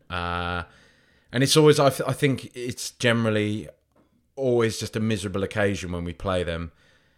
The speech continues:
Uh, one of the games I've gotten the most angry at ever was when they were,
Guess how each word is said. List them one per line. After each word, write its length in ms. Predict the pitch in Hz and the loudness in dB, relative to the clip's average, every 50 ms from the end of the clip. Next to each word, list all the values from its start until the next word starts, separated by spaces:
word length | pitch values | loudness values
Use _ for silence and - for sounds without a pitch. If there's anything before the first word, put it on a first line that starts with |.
| _ _ _ _ _ _ _ - | _ _ _ _ _ _ _ -10
Uh, 100 | 98 104 - | -10 -10 -6
one 320 | 120 110 117 110 110 107 | -2 0 2 2 2 2
of 280 | 107 110 104 - - - | 2 0 0 -4 -10 -16
the 100 | 127 127 | -16 -6
games 420 | - - 120 107 110 104 101 101 | -2 2 2 2 2 2 0 -2
I've 120 | 107 95 - | -2 -2 -2
gotten 200 | 113 95 104 101 | -2 -2 0 0
the 60 | 101 | 0
most 500 | 101 104 107 107 104 104 101 - - - - | 2 2 2 2 2 0 -2 -4 -6 -10 -10
angry 360 | - 104 101 101 92 95 92 90 | -8 -6 -6 -4 -4 -4 -4 -4
at 160 | 87 90 - - | -4 -6 -8 -8
ever 440 | - 101 90 - 92 85 85 78 73 _ _ _ _ _ _ _ _ | -6 -6 -6 -4 -6 -6 -6 -8 -12 _ _ _ _ _ _ _ _
was 280 | - 90 90 87 85 92 | -6 -4 -4 -4 -2 -2
when 180 | 98 95 95 | -2 0 0
they 500 | 95 92 92 92 92 92 92 92 90 82 82 | 0 -2 -2 -2 -2 -4 -6 -6 -8 -10 -8
were, 420 | 87 90 90 90 90 90 90 90 | -6 -4 -2 -2 0 0 -2 -2